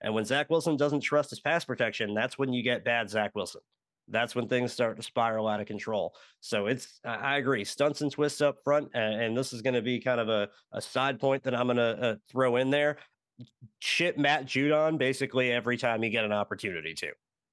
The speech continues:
Do not let that one guy on their, uh, pass rush take over the game. Do not give any opportunities as much as you can hope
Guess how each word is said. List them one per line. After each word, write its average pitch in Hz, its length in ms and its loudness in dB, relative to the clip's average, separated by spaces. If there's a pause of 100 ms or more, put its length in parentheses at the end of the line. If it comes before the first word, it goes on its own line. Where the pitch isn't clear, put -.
(300)
Do 135 260 0
not 143 280 2
let 131 240 2
that 120 320 -2
one 127 340 2
guy 123 320 2
on 113 180 2
their, 113 400 0
uh, 110 240 2 (140)
pass 120 280 0
rush 104 400 -2 (420)
take 123 240 -2
over 113 200 0
the 101 100 -2
game. 87 280 -2 (220)
Do 123 120 0
not 135 260 0
give 127 180 2
any 123 360 0 (240)
opportunities 123 840 0
as 104 140 -4
much 117 320 0
as 143 140 0
you 147 100 2
can 143 140 -2
hope 123 400 0